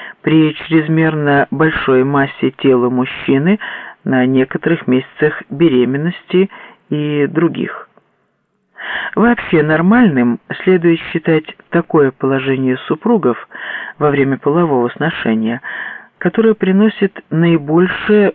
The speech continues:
удовлетворение им обоим. У многих супружеских пар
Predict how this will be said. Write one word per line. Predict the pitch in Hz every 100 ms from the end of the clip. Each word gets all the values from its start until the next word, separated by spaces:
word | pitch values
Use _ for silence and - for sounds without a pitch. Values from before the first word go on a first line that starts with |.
| -
удовлетворение | 160 151 139 143 - 143 151 156 151
им | - 135 147
обоим. | 175 170 110 110 113 _ _ _ _ _ _ - - - - -
У | 208
многих | 233 233 190 190
супружеских | - 185 175 165 165 - 170
пар | - 240 233